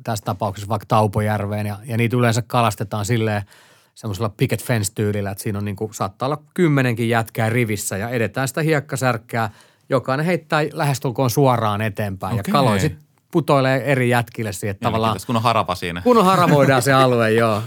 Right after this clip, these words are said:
Speaker 1: joo,
Speaker 2: Joo.
Speaker 1: silleen, että si-, sinänsä erikoinen, erikoinen tapa kalastaa, mutta
Speaker 2: Kyllä.
Speaker 1: Joo.
Speaker 2: No niin, no mut siinä tuli aika hyvä lista, lista tota noin, niin perhoista, että jos joku on joskus vuoden tai kahden päästä, kun tota noin, niin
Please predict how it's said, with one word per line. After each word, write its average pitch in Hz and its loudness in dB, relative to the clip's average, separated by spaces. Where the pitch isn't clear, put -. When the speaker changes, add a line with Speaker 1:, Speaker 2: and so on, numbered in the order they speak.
Speaker 1:
joo, 151 0
Speaker 2:
Joo. 123 0
Speaker 1:
silleen, 113 -2
että - -8
si-, - -16
sinänsä 139 0
erikoinen, 117 -2
erikoinen 117 -4
tapa 117 -4
kalastaa, 120 -6
mutta 117 -10
Speaker 2:
Kyllä. 90 -6
Speaker 1:
Joo. 113 -6
Speaker 2:
No 151 -2
niin, 190 0
no 156 0
mut 143 -4
siinä 151 0
tuli 127 2
aika 120 -2
hyvä 123 2
lista, 107 -2
lista 113 -2
tota 95 -2
noin, 92 -2
niin 92 -2
perhoista, 98 -2
että 85 -6
jos 90 -6
joku 95 -4
on 90 -2
joskus 101 2
vuoden 107 4
tai 110 2
kahden 107 2
päästä, 92 -2
kun 92 -8
tota 92 -2
noin, 92 0
niin 90 -2